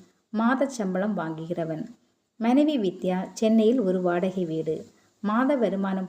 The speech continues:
போதாமலே செலவுகளுக்கு ரொம்ப கஷ்டப்பட்டு கொண்டிருந்தான். நிரந்தரம் இல்லாத நிதிநிலை, குறைவான சம்பளம், பிள்-, பிள்ளைகளின் பள்ளிக்கூட கட்டணங்கள், வாடகை, மருத்துவ செலவுகள் என ஒரு மாதம் முடியும் வரை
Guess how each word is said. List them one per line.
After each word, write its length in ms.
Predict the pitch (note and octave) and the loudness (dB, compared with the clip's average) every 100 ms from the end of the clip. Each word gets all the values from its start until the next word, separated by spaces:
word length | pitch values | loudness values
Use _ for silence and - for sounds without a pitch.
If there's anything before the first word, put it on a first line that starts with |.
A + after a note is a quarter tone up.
| F#3+ | -2
போதாமலே 560 | F#3+ F#3+ F#3 F3+ F#3+ G3 - | -2 0 -2 -2 -2 -4 0
செலவுகளுக்கு 600 | G#3 A#3 A3 F#3+ F#3 C4 | 4 4 4 0 2 2
ரொம்ப 280 | F#3+ F3 F#3+ | 4 0 -2
கஷ்டப்பட்டு 580 | F3 - G#3 F3+ F#3+ | -4 -6 -4 -4 -6
கொண்டிருந்தான். 640 | F3+ F3 E3 E3+ E3+ D#3+ - _ _ _ _ | -6 -2 -2 -4 -6 -6 -8 _ _ _ _
நிரந்தரம் 520 | A3 A#3+ D4 D#4+ D4+ | 0 2 4 4 4
இல்லாத 360 | A#3+ F#3 F#3 F#3 | 4 2 -2 0
நிதிநிலை, 760 | F3 F3 F3 E3+ E3 F3 - - | -2 -4 -6 -4 -4 -6 -10 -6
குறைவான 560 | G#3+ A3+ A#3 A#3+ C4 | 2 4 6 4 2
சம்பளம், 540 | A#3+ F#3 E3 E3 F3+ F#3 - _ _ - | 2 -2 -2 -4 -6 -10 -18 _ _ -4
பிள்-, 460 | A#3+ - _ _ _ _ _ | -2 -2 _ _ _ _ _
பிள்ளைகளின் 500 | B3+ C4 C4 B3+ B3+ | -2 2 2 4 2
பள்ளிக்கூட 580 | A#3 F#3 A3 A3 A3 G#3+ | 2 0 -2 2 4 4
கட்டணங்கள், 680 | F#3+ - F3 E3 E3 E3+ F3 - | 2 -4 -4 -4 -4 -4 -6 -6
வாடகை, 600 | F#3 F#3+ F#3 E3+ F3 F3+ - | -2 0 0 -2 -4 -6 -2
மருத்துவ 440 | G3 G3+ - C4 | 0 0 2 2
செலவுகள் 520 | C4 F3 E3+ E3+ E3+ | 4 2 4 4 2
என 240 | F3 F#3 F#3 | 0 0 2
ஒரு 180 | F#3+ F#3+ | 2 2
மாதம் 420 | F#3 G3+ C4 G#3+ | 2 4 6 6
முடியும் 300 | F3 F3+ F3+ | 4 2 2
வரை 400 | E3+ E3 F3 | 2 2 -2